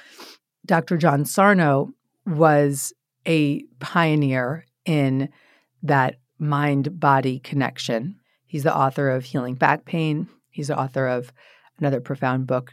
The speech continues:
known as The Mind-Body Prescription. The premise that both Louise and Sarno share is that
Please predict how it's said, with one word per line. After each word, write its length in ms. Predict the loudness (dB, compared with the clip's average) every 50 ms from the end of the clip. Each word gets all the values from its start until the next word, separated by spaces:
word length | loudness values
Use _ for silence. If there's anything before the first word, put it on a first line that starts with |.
| -20 _ -6
known 340 | -4 -2 -2 -2 -4 -6 -6
as 420 | -6 -6 -4 -4 -4 -6 -8 -10 _ _ -20 _ _ _ _ _ _ _ _ _ -10
The 500 | -6 -4 -2 0 0 0 -2 -4 -6 -8 -6
Mind-Body 580 | -2 0 0 0 0 0 0 0 -2 -2 -4
Prescription. 760 | -8 -8 -10 -12 -10 -6 -6 -6 -6 -6 -12 -12 -12 -14 -16 _ _ _ _ _ _ _ _ _ _ _ _ -8
The 180 | -4 -4 -4
premise 580 | -6 -6 -6 0 0 2 2 2 0 -2 -4 -8
that 240 | -4 -2 -4 -4 -2
both 280 | -4 -4 -4 -4 -4 -4
Louise 300 | -2 -2 0 -2 -2 -2
and 140 | -4 -4 -4
Sarno 360 | -4 -4 -2 -2 -2 -4 -6
share 480 | -4 0 2 4 4 4 4 2 -2 -4
is 180 | -6 -6 -4
that 300 | -2 -2 -2 -2 -2 -4